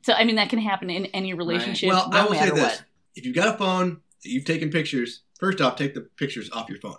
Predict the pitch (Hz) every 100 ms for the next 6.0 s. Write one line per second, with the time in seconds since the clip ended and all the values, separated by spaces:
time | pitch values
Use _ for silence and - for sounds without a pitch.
0 | - 151 143 139 123 - 110 95 90 -
1 | _ 208 196 190 185 _ _ _ _ _
2 | - 240 247 165 143 139 147 147 220 220
3 | 208 170 165 151 143 - _ _ - 185
4 | 151 131 165 139 - 156 139 - _ _
5 | 196 196 185 175 185 - - 135 139